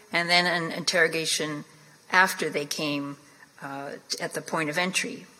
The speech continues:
They also started requiring blood tests to try to prove a family relationship. And also they used provisions in the nineteen fifty-two Immigration Act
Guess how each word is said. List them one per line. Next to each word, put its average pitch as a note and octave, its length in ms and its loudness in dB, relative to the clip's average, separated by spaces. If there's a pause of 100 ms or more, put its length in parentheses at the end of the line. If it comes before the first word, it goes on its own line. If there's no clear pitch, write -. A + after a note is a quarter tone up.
(240)
They D#3 160 2
also D#3+ 280 4
started D#3+ 400 4
requiring E3 560 4
blood G3 380 6
tests - 520 2
to - 60 -8
try D#3+ 180 2
to E3 100 -2 (300)
prove G3+ 380 2
a D3+ 120 -2
family D3+ 560 0
relationship. E3+ 800 -2 (1400)
And G#3+ 480 8
also G#3 500 8
they F3+ 160 4
used F3+ 440 0
provisions F#3+ 600 2
in F3+ 120 -6
the D#3+ 100 0
nineteen G3 380 0
fifty-two F#3 640 2
Immigration F#3 640 4
Act - 500 -2